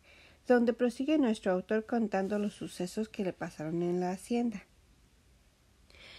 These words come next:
Sin embargo, de que nos llamaron, el padre vicario continuó diciéndome:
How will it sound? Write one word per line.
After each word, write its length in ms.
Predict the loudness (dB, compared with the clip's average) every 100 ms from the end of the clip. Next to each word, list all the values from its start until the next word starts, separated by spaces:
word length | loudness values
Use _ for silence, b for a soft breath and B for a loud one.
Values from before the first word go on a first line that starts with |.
| B
Sin 280 | 2 6 8
embargo, 440 | 8 6 4 4
de 140 | 2 2
que 140 | 2
nos 180 | 4 4
llamaron, 540 | 2 2 2 0 -4 -2
el 120 | -2 2
padre 340 | 4 4 2
vicario 500 | 0 0 0 0 0
continuó 560 | 0 0 0 0 2 2
diciéndome: 640 | 0 0 0 2 -2